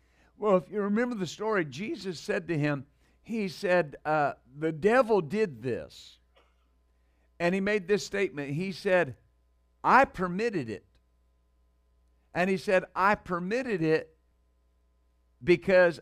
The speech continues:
I could tell if you kept going the way you were going,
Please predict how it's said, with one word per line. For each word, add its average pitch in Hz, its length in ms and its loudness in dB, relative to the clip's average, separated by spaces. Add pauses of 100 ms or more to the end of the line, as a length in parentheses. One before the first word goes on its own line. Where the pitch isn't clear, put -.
(100)
I 185 180 6
could 165 300 -6
tell 214 460 4
if 170 240 -2
you 185 140 -8
kept 190 400 -2
going 190 440 -2
the 156 100 -6
way 180 220 2
you 160 240 -6
were 139 120 -6
going, 135 540 0